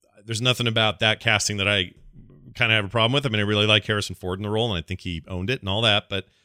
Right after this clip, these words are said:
but if, but in an alternate universe where, where Magnum is, is Indy, I'm, I think I'm okay with it. Um, but do you think he's one of those guys that just laments not doing it?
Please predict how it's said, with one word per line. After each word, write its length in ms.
but 120
if, 240
but 200
in 120
an 160
alternate 360
universe 480
where, 360
where 120
Magnum 500
is, 300
is 200
Indy, 280
I'm, 160
I 60
think 200
I'm 120
okay 280
with 140
it. 200
Um, 380
but 100
do 60
you 60
think 180
he's 300
one 160
of 60
those 200
guys 380
that 180
just 240
laments 520
not 260
doing 220
it? 140